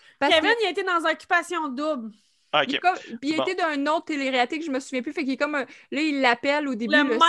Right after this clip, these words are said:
Speaker 2: des
Speaker 1: spécialiste.
Speaker 2: télé-réalités.
Speaker 1: Ouais, c'est ça. Mais
Speaker 3: Mais
Speaker 1: moi,
Speaker 3: il a
Speaker 1: je
Speaker 3: fait genre une télé-réalité.
Speaker 1: <laughs> C'est ça. Mais
Speaker 2: Non, mais je pense que dans sa télé-réalité, il s'appelait de même. Moi, j'ai master, puis je vais être votre leader,
Speaker 3: Ouais.
Speaker 2: puis je vais être votre chef.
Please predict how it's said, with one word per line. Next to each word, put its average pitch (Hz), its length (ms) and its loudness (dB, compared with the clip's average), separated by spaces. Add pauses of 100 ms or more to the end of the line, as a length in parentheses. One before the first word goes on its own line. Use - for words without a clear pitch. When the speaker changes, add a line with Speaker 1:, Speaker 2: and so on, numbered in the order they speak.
(160)
Speaker 2:
des 320 100 4
Speaker 1:
spécialiste. 262 60 -8
Speaker 2:
télé-réalités. 294 800 4
Speaker 1:
Ouais, 294 520 2
c'est 269 180 -4
ça. 294 240 -2 (300)
Mais 226 140 0
Speaker 3:
Mais 240 140 4
Speaker 1:
moi, 359 40 8
Speaker 3:
il 427 60 8
a - 20 8
Speaker 1:
je 440 60 4
Speaker 3:
fait 185 120 8
genre 160 260 6
une 185 200 4
télé-réalité. 185 760 4 (260)
Speaker 1:
<laughs> - 280 -16
C'est 294 120 -2
ça. 294 220 -4 (500)
Mais 262 280 6
Speaker 2:
Non, 466 160 6
mais 427 140 2
je - 80 -10
pense 466 240 2
que 440 80 -2
dans 427 360 2
sa 381 80 0
télé-réalité, 370 460 2
il 403 40 2
s'appelait 320 340 -2
de 294 80 -8
même. 330 400 -4 (340)
Moi, 339 120 -4
j'ai 339 180 -4
master, 330 720 -2
puis 269 100 -16
je 285 60 -12
vais 294 120 0
être 269 60 -6
votre 285 220 -4
leader, 311 400 -2
Speaker 3:
Ouais. 330 60 -4
Speaker 2:
puis 294 120 -10
je 262 60 -10
vais 285 100 0
être 254 80 -6
votre 262 220 -8
chef. 330 340 -2